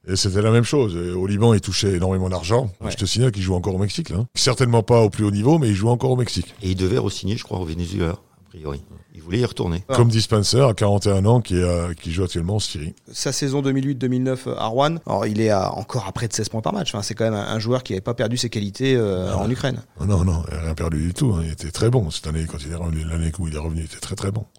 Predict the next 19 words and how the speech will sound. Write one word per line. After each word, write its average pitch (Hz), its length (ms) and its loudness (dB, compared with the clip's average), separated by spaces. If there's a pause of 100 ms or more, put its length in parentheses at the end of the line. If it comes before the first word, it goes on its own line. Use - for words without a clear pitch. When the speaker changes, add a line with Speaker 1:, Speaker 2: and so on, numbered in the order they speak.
(520)
Speaker 1:
Très, - 140 -2
très - 140 -4
bon. 92 140 -4 (300)
Speaker 2:
Et 147 80 -4
deux 165 100 2
mille 202 160 2
douze, 214 340 0 (400)
le 127 360 0
plus 120 280 -10
grand 139 200 -2
des 127 100 0
hasards 120 300 -6
fait 151 140 -8
que 143 40 -12
vous 127 160 -12
vous 127 60 -18
croisez 120 420 -8
au 135 100 -8
Liban. 113 380 -10